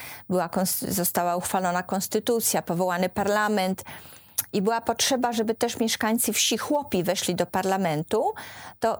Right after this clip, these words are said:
te uniwersytety ludowe powstawały w odpowiedzi na tą konkretną sytuację,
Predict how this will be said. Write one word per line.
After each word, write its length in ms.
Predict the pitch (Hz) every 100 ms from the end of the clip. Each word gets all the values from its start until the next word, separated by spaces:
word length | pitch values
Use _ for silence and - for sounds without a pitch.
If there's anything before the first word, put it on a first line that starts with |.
| -
te 100 | 254
uniwersytety 720 | 247 220 220 - - 349 285
ludowe 340 | 254 247 262
powstawały 640 | 254 254 - 262 247 269 269
w 80 | 240
odpowiedzi 520 | 254 - 240 240 262
na 120 | 233
tą 200 | - 220
konkretną 560 | 233 233 247 233 214 220
sytuację, 840 | - 226 208 170 - - 185 175